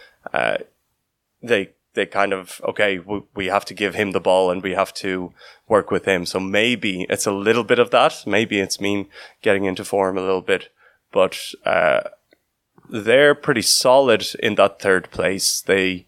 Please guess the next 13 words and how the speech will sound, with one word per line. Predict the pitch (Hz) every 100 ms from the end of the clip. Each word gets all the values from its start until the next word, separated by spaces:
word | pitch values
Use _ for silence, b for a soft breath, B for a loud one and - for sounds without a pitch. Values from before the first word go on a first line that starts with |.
| b b b b _ _
have | - 117 110
no | 101
chance | - 90 87 - -
of | - 87 - _ -
getting | 98 98
ahead | 87 92 92
of | 90 - -
Kielce | - 90 87 - 90 90
or | - 95 90
Barcelona. | 85 90 - 95 92 90 87 B B B
But | - 90 - - - _ _ -
I | 95
think | - 107 98 92 - -